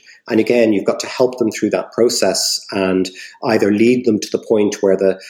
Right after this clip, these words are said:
the law does its inadequate best to try and set them back where they were before they were injured,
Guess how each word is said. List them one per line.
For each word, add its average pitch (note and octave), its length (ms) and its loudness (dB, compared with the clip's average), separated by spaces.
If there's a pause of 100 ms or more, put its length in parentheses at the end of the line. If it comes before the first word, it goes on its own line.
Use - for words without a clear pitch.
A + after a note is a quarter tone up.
(500)
the G#2 100 2
law A2 360 4
does G#2 240 2
its G#2 160 -6
inadequate G2+ 540 -2
best - 500 -2
to - 60 -20
try G2+ 180 -2
and F#2+ 120 0
set - 280 -2
them F#2+ 100 0
back F#2+ 300 -2
where F#2+ 160 2
they F#2+ 100 0
were F#2+ 240 2
before F#2 300 -2
they F#2 100 0
were G2+ 140 4
injured, C3+ 320 2